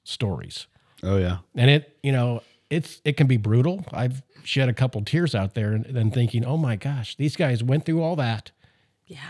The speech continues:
Speaker 1: And a lot of times they had to do it again.
Speaker 2: Mm-hmm.
Speaker 1: They, they get cured and then re-diagnosed, and it goes through again. And then, you know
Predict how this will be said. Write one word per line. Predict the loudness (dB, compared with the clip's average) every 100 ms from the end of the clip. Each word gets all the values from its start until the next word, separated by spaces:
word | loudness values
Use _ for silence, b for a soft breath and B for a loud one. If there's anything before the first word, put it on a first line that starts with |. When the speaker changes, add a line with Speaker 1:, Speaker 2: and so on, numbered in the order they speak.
| 0
Speaker 1:
And | 4
a |
lot | 4 4 0
of |
times | 2 2 2 4
they |
had | 4 4
to | 4
do | 4 6
it | 4
again. | 4 2 2 0 -6 -6
Speaker 2:
Mm-hmm. | -2 0 0
Speaker 1:
They, | 2 0
they | 2 0
get | 2 0 -2 _ _ _ _ _
cured | -2 2 4 4
and | 2
then | 0 -2 -2
re-diagnosed, | 2 2 4 4 4 2 2 2 -2 -8
and | -8 -6
it |
goes | -2 -2 -2
through | -4
again. | -4 -2 0 0 -2 -4 b b b b b b _ -6
And | -2 0 0
then, | 0 -2 -4 -8 -10
you | -6
know | -4 -4 -6